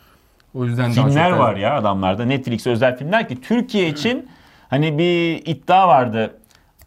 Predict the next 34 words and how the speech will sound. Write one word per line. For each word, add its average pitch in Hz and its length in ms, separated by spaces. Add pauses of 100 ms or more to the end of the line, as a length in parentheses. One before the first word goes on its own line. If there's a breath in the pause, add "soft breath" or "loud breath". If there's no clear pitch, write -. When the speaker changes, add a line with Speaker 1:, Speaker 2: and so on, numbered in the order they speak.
(260)
Speaker 2:
İsmini 170 300
unuttum. 143 240
T 151 100
R 151 100
T 151 120
birde 147 180
di-, 135 220
yayınlanan 135 500
bir 123 60
tane 135 220
komedi 131 320
dizisi 123 320
vardı. 98 420
Gezi 120 220
olaylarından 117 480
sonra 110 440
kapatıldı. 107 480
Bir 107 60
sürü 110 180
dedikodu 104 340
ortaya 101 300
atıldı. 95 400 (840)
Speaker 1:
Leyla 107 200
ile 113 140
Mecnun 113 260
mu? 117 40
Speaker 2:
Leyla 120 280
ile 120 80
Mecnun, 113 320
evet. 98 280
Netflix'e 143 440
özel 139 160
olarak 131 300
çekileceği 120 640